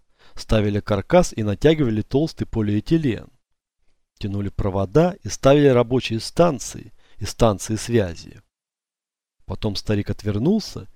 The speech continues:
и, глядя ему в глаза, задал только один вопрос. "Ты уверен, что попал?" И Кер ответил.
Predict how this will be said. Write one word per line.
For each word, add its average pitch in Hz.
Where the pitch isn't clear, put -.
и, 113
глядя 120
ему 107
в 98
глаза, 113
задал 147
только 147
один 165
вопрос. -
"Ты 98
уверен, 127
что -
попал?" -
И 101
Кер 98
ответил. 104